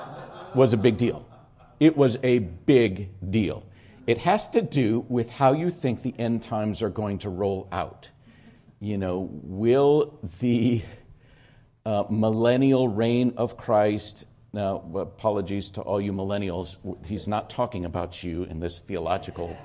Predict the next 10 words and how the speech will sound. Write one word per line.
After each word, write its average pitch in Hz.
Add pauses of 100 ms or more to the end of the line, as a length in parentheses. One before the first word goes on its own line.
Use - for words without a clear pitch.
(140)
sense, -
but, 92
like, 101 (1040)
there's 127
a 131
thousand-year 160
reign 131
of 123
Christ, - (400)
a, 98